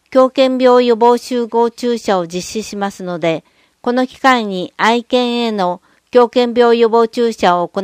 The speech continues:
ってください。実施期間、四月九日月曜から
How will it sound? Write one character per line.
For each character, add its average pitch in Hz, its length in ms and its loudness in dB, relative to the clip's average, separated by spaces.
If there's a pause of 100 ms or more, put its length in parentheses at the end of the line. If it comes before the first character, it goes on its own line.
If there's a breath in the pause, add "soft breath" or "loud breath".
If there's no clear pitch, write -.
っ 196 80 -4
て 190 140 -6
く 185 120 -10
だ 180 140 -4
さ 175 200 -6
い。 - 140 -14 (720)
実 226 380 -4
施 262 40 -4
期 - 220 -20
間、 226 460 -2
四 - 200 -8
月 254 300 0
九 233 180 2 (300)
日 208 400 2
月 214 320 0
曜 254 220 4
か 190 160 0
ら 165 260 0